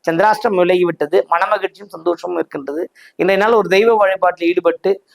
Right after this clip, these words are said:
அதற்கான ஒரு நல்ல ஒரு பேரை அடையக்கூடிய பாக்கியமிக்க ஒரு நல்ல நாள் இன்று உங்களுக்கு. அனைவருக்கும் வணக்கம்.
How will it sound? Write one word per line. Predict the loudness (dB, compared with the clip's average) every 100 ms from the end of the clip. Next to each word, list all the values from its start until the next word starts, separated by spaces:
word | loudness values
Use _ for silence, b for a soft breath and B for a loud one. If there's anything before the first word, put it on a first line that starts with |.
| _
அதற்கான | -2 0 0 0 2 4
ஒரு | 2 2
நல்ல | -2 -2 0 2 2
ஒரு | -2 -4 0
பேரை | 4 4 4 4
அடையக்கூடிய | 2 2 0 0 2 2 -2 _ _ 0
பாக்கியமிக்க | 0 2 0 -2 0 4
ஒரு | 4
நல்ல | 4 2 2
நாள் | 2 -2 -4
இன்று | -8 -4 0 0
உங்களுக்கு. | 0 -4 -6 -10 -12 -12 _ _ _ _ _ _ _
அனைவருக்கும் | -2 2 2 2 0
வணக்கம். | 0 -2 -2 -4 -4